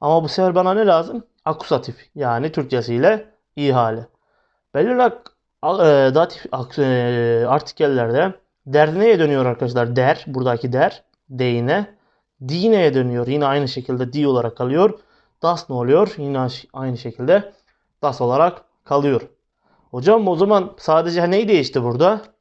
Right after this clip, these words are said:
Sadece bu değişmedi mi arkadaşlar? Sadece yani şu deyin. Aynen sadece deyin değişti. Ee, diğer aynı, ikisi aynı mı? Evet aynı. Belirli nasılmış bunlar? Nominatif değil. Dikkat et, akusatif. Yani hani Türkçesiyle iyi hal.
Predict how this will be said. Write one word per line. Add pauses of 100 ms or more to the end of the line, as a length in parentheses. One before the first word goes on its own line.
(360)
Sadece
bu
değişmedi
mi
arkadaşlar? (600)
Sadece (240)
yani
şu
deyin. (440)
Aynen
sadece
deyin
değişti. (840)
Ee,
diğer
aynı,
ikisi
aynı
mı? (160)
Evet
aynı. (120)
Belirli
nasılmış
bunlar?
Nominatif
değil. (280)
Dikkat
et,
akusatif. (180)
Yani
hani
Türkçesiyle (440)
iyi
hal.